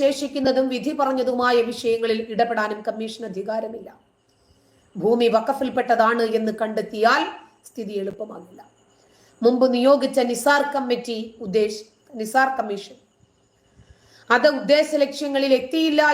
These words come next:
എന്ന നിരാശയും ഈ ജനങ്ങൾ തന്നെ പറയുന്നുണ്ട്, തുറന്നു പറയുന്നുണ്ട്.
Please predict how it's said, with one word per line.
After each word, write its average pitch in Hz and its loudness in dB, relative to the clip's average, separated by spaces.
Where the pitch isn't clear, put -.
എന്ന 262 -4
നിരാശയും 247 0
ഈ 208 -4
ജനങ്ങൾ 214 0
തന്നെ 214 -2
പറയുന്നുണ്ട്, 214 -2
തുറന്നു 208 -2
പറയുന്നുണ്ട്. 220 -6